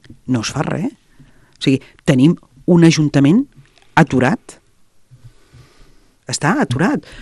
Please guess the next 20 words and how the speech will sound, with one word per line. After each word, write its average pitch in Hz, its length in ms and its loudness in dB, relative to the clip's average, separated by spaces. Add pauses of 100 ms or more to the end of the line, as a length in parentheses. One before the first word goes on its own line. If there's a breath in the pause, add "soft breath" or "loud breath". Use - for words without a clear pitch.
O 123 40 -16
sigui, 165 220 -2 (560 soft breath)
la, 180 400 4
la 165 220 2
única 247 340 6
notícia 208 800 4
així 170 460 2 (100)
una 190 180 6
mica 185 280 4
rellevant 165 580 4
dels 156 340 -2
últims 160 380 2
mesos 143 460 2 (880)
està - 160 -6
lo 196 100 2
de 269 120 6
la 208 80 0
carretera 151 400 -4
de 240 100 -2
Dalmar, 147 380 -2